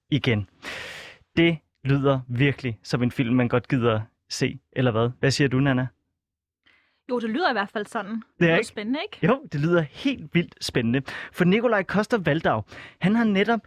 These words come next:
Speaker 1: lavet filmen Against the Ice, som er udkommet på Netflix.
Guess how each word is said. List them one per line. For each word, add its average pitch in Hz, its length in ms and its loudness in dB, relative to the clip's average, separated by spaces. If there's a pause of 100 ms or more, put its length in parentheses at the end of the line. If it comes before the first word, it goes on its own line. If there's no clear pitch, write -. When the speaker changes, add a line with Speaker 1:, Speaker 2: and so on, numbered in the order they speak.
(180)
Speaker 1:
lavet 151 340 2
filmen 170 420 -2 (160)
Against 165 720 -2 (120)
the 143 480 -2
Ice, - 380 -12
som 131 220 2
er 127 40 2
udkommet 123 560 -2
på - 140 0
Netflix. - 640 -2